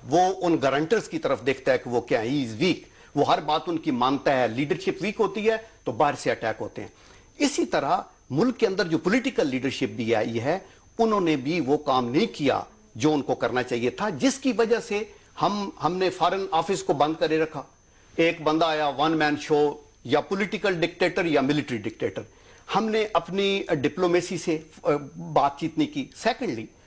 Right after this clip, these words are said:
within the country जो, अ, तंजीमें हैं, एक्सट्रीमिस्ट हैं, उनके पीछे लाठी लेके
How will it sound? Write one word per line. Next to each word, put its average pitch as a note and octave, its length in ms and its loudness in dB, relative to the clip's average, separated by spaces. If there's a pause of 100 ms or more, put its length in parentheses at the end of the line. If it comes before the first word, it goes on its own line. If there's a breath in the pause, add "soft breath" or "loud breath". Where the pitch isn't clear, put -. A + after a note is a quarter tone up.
(260 soft breath)
within D#4+ 340 4
the G#3+ 200 0
country A2+ 300 -4 (300)
जो, A#3 560 2 (440)
अ, D#3 40 -4
तंजीमें D#3 680 0
हैं, C#3+ 280 0
एक्सट्रीमिस्ट D#3 640 0
हैं, C#3 260 -2 (380 loud breath)
उनके C#4+ 340 4
पीछे A3 400 -6
लाठी D#3 440 0
लेके D3 460 0